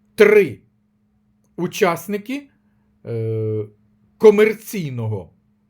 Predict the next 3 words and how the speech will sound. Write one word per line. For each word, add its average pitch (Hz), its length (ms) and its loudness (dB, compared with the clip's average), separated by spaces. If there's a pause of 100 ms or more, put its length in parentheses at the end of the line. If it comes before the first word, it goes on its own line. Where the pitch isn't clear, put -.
(880)
грошового 170 760 0
батлу 110 540 -6 (760)
будуть 185 580 -2